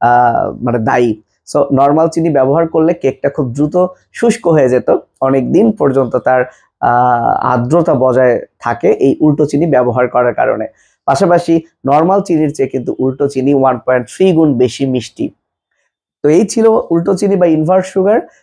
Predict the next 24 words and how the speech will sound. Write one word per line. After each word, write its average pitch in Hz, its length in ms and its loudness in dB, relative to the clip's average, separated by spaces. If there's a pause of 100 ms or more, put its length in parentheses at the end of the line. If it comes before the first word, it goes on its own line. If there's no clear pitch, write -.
(160)
So 165 60 0
যদিও 156 320 2
এটা 180 180 0
কোনো 180 180 0
আলাদা 143 280 2
লেকচার 139 460 0
না, 151 120 0
তারপরে 143 400 -2
আমরা 143 260 0
একুশ 156 360 -2
নাম্বার 156 260 2
লেকচারের 135 480 0
আন্ডারে 120 460 0
এই 131 380 0 (280)
ইনভার্ট 131 360 0
সুগারটা 120 640 0
রেখেছি, 190 500 0 (280)
কারণ 127 220 0 (100)
আগের 135 260 2
ক্লাসে 165 300 0
আমরা 147 160 2
সুক্রোজ 139 480 0
নিয়ে 127 140 0
পড়েছি, 123 540 0